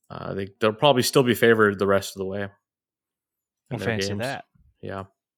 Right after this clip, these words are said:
Speaker 1: Yeah, I'm trying to think, do they even have anyone in, is there anyone left in the A C C in the top twenty-five? Let me check.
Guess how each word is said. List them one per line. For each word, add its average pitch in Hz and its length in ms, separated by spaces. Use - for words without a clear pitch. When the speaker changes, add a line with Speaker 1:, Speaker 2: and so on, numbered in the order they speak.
Speaker 1:
Yeah, 101 140
I'm 98 120
trying 104 220
to 98 40
think, 101 180
do 107 80
they 104 80
even 104 160
have 101 260
anyone 98 400
in, 98 320
is - 60
there 101 120
anyone 107 240
left 101 500
in 104 160
the 104 100
A 101 120
C 101 180
C 104 340
in 101 160
the 98 80
top 98 300
twenty-five? 98 800
Let - 160
me - 200
check. 101 640